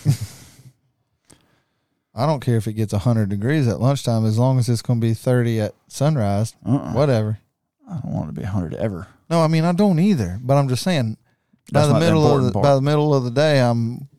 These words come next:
Speaker 1: working on the computer,
Speaker 2: <laughs>
Speaker 1: so it's whatever. I'm only outside them first few hours. <laughs> The coldest points of the day.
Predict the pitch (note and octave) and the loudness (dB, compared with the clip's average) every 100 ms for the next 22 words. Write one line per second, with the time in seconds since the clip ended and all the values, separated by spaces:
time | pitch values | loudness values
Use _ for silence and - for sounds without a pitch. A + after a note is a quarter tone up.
0 | - A#2 C3 C3+ B2+ A#2+ A#2 A#2 C#3+ B2 | -6 -2 -2 0 0 0 0 -2 0 0
1 | G#2 - - C3 - - A2 G#2 G2+ _ | 0 -4 -8 -10 -8 -4 -2 -2 -4 _
2 | _ - A#2+ A#2 A2+ F#2+ G2+ _ _ _ | _ -6 -2 0 -2 -4 -10 _ _ _
3 | _ _ _ _ _ _ A#2 B2+ B2+ A#2+ | _ _ _ _ _ _ -4 -2 0 0
4 | A#2 - B2 A2 G#2+ - A2 - A#2 A2+ | -2 -2 -2 -2 -2 -2 -4 -4 -2 0
5 | G2+ E2 B2 - - - - - - - | 0 0 -2 -4 -10 -10 -14 -18 -20 -20
6 | - - _ _ _ _ _ _ _ _ | -20 -20 _ _ _ _ _ _ _ _
7 | _ - A#2 - C3+ B2+ - - B2 A2 | _ -14 -10 -2 -2 0 -4 -4 -6 -4
8 | A2+ G#2 G#2 F#2 | -8 -6 -6 -6